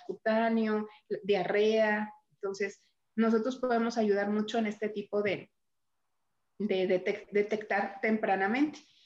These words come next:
Y, y en cuanto a la alimentación complementaria, hay varias técnicas que se utilizan. Eh, los nutriólogos utilizan mucho para,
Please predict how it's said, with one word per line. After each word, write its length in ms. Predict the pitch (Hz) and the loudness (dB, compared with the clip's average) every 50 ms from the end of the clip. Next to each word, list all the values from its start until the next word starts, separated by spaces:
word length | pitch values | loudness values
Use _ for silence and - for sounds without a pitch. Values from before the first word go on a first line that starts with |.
| _ _ _ _ _ _ - | _ _ _ _ _ _ 2
Y, 280 | 277 277 254 - - - | 2 2 0 -2 -4 2
y 320 | 311 320 349 320 285 - - | 4 6 8 6 6 4 2
en 140 | 240 247 233 | 0 0 2
cuanto 380 | - 233 220 214 214 214 226 220 | 2 4 4 4 4 4 4 6
a 80 | 214 | 6
la 80 | 214 220 | 6 6
alimentación 580 | 214 214 214 214 214 220 214 220 220 - 254 240 | 6 6 6 6 6 4 4 2 2 2 2 2
complementaria, 920 | 247 269 262 262 277 254 254 254 247 254 269 262 240 226 220 226 269 - - - - - - _ _ - | 4 4 4 6 6 6 6 4 4 2 2 4 4 4 4 4 2 -2 -6 -12 -18 -20 -20 _ _ -2
hay 320 | 214 226 233 233 226 220 226 | 0 2 4 4 2 2 2
varias 420 | 240 240 240 247 240 233 233 - | 2 2 2 4 2 2 0 0
técnicas 540 | - 247 226 233 240 233 240 233 226 226 - | 2 2 4 4 4 2 2 2 0 0 0
que 120 | - 214 202 | 0 -2 0
se 380 | - - 208 196 196 196 196 | 0 0 0 2 2 4 4
utilizan. 760 | 202 202 208 - 233 233 285 285 277 - 220 196 208 269 285 - _ _ _ _ _ - | 2 2 2 2 4 6 6 6 6 4 2 0 0 -2 -6 -10 _ _ _ _ _ -2
Eh, 480 | - 208 196 196 196 190 180 190 185 175 | 0 0 2 2 0 0 0 0 0 0
los 140 | 208 214 214 | 2 4 6
nutriólogos 760 | 220 220 214 214 240 254 262 262 247 220 208 202 202 202 - - | 6 4 4 4 4 4 4 4 4 4 2 2 0 -2 -2 -4
utilizan 480 | 226 220 208 208 202 208 214 226 226 | 0 2 2 2 2 2 2 4 4
mucho 300 | 233 233 220 - 233 220 | 4 4 4 2 -2 -2
para, 320 | 226 214 196 196 180 180 | 0 0 2 2 2 0